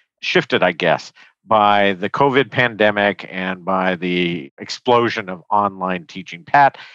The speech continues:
I know you have some experience in this realm, and you alluded earlier to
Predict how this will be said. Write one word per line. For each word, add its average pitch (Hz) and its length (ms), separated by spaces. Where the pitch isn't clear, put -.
I 117 80
know 135 180
you 120 200
have 113 240
some 101 240
experience 101 680
in 90 100
this 90 260
realm, 95 300
and 85 160
you 90 180
alluded 95 460
earlier 98 480
to 85 440